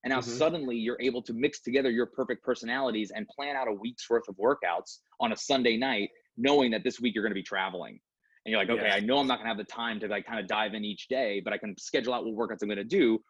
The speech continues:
Speaker 1: from my favorite five CrossFit gyms or
Speaker 2: <laughs>
Speaker 1: my favorite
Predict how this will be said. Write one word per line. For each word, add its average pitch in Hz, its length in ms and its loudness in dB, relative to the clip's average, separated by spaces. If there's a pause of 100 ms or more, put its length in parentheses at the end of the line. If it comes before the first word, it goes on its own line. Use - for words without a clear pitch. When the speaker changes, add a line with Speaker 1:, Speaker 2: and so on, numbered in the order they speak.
(220)
Speaker 1:
from 139 140 4
my 110 120 4
favorite 127 460 2
five 104 320 -2
CrossFit 107 340 -2
gyms 90 300 -8
or 101 80 -4
Speaker 2:
<laughs> 101 100 -4
Speaker 1:
my 95 60 -4
favorite 120 380 -2